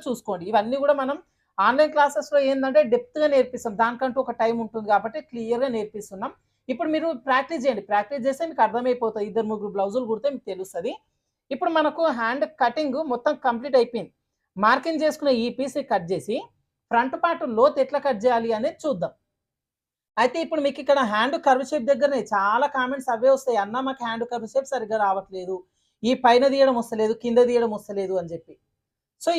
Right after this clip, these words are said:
ఇవన్నీ కూడా దీనికి సంబంధించి ప్రజెంట్ మార్కెట్లో చంక కర్వ్ స్కేల్ అని చెప్పేసి ప్రజెంట్ మార్కెట్లో బాగా రన్ అవుతుందండి. ఈ స్కేల్ ఒకవేళ మీకు దొరికితే కనుక తీసేసుకోండి, దీన్ని చాలా బాగా యూజ్ అవుతాయి. ఇది ఈ దాంతోని ఎట్లా కర్వ్ షేప్ తీయాలి అనేది మీకు ఇంతకుముందు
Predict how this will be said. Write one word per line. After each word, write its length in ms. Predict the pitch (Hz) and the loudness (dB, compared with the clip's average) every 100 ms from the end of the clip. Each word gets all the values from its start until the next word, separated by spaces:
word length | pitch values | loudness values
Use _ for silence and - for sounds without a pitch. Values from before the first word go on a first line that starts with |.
| 311 | 0
ఇవన్నీ 300 | 262 262 320 | 0 0 -2
కూడా 200 | 302 294 196 | 6 6 6
దీనికి 240 | 262 262 254 | -2 -4 -2
సంబంధించి 580 | 233 233 277 233 185 247 277 - | 0 0 -2 -4 -4 -6 -4 -2
ప్రజెంట్ 380 | 202 220 262 262 202 | 0 0 -2 -2 -2
మార్కెట్లో 500 | 202 202 208 185 220 427 _ _ _ _ _ _ _ _ _ _ _ | -2 -2 -4 -4 -6 -6 _ _ _ _ _ _ _ _ _ _ _
చంక 260 | 247 262 330 | -2 2 2
కర్వ్ 200 | 330 277 254 | 4 2 0
స్కేల్ 260 | - 247 240 | 4 4 4
అని 120 | 208 | 0
చెప్పేసి 340 | 220 240 233 294 | 0 0 -2 -2
ప్రజెంట్ 400 | 233 220 254 254 | 0 2 0 0
మార్కెట్లో 460 | 226 208 240 240 | 0 -2 -2 -4
బాగా 320 | 214 202 214 262 | 0 2 2 2
రన్ 200 | 240 220 | 0 0
అవుతుందండి. 460 | 226 214 202 196 | -4 -4 -4 -2
ఈ 140 | 202 247 | -2 -2
స్కేల్ 280 | 254 254 269 | -2 2 4
ఒకవేళ 320 | 269 240 233 254 | 4 0 -2 -2
మీకు 240 | 233 233 170 | -6 -8 -4
దొరికితే 340 | 196 202 285 294 | -4 -4 -2 0
కనుక 220 | 247 220 277 | 0 -4 -10
తీసేసుకోండి, 560 | 247 233 247 - 214 180 | -10 -8 -8 -6 -10 -10
దీన్ని 240 | 160 151 _ _ _ _ _ _ _ | -14 -16 _ _ _ _ _ _ _
చాలా 280 | 226 220 285 | 0 4 4
బాగా 240 | 254 254 277 | 4 4 2
యూజ్ 160 | 247 226 | 0 0
అవుతాయి. 220 | 226 208 | 0 -2
ఇది 100 | 170 - _ _ 202 | -4 -12 _ _ -2
ఈ 80 | 262 254 | 4 4
దాంతోని 380 | 262 262 294 269 | 4 4 2 4
ఎట్లా 180 | 247 247 | 2 2
కర్వ్ 260 | 277 269 254 | 0 0 0
షేప్ 160 | 277 220 | -4 -4
తీయాలి 400 | 247 254 247 247 | 0 2 2 2
అనేది 260 | 233 247 277 | 0 0 0
మీకు 140 | 254 240 | -4 -4
ఇంతకుముందు 480 | 220 247 254 247 | -6 -6 -6 -6